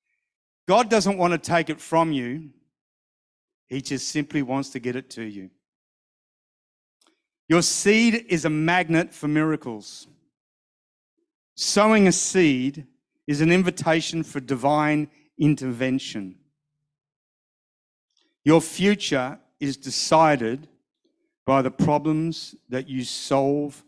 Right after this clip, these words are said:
for others. I was in London with my son Samuel, and we were sitting in a restaurant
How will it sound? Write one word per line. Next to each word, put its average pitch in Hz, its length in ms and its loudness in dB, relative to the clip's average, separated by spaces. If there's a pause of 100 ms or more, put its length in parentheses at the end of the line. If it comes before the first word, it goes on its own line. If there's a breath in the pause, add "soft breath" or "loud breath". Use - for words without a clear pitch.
(580)
for - 180 -6
others. 117 320 -4
I 127 80 2
was 127 160 2 (460)
in 147 320 6
London 139 440 2
with 131 220 -2
my 123 160 -2
son 127 400 -4
Samuel, 127 580 -6 (840 loud breath)
and 127 260 0
we 127 120 6
were 135 140 4
sitting 151 540 0
in 143 300 -2
a 123 320 -4 (380 soft breath)
restaurant - 720 -2